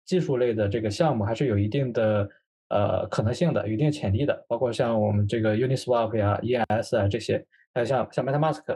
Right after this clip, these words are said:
这种就是一开始就是开源的，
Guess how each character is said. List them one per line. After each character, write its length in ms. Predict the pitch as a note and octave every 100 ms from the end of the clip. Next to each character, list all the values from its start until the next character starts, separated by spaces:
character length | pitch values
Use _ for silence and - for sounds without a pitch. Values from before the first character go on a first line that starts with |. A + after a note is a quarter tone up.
| - _ _
这 100 | D#3
种 120 | B2+
就 80 | B2+
是 360 | B2+ A#2+ A2 A2
一 60 | G#2
开 140 | D3+
始 160 | C3 A2
就 80 | A#2+
是 340 | A2 G#2 G#2+ -
开 140 | - D3+
源 200 | C3 G2
的， 180 | A#2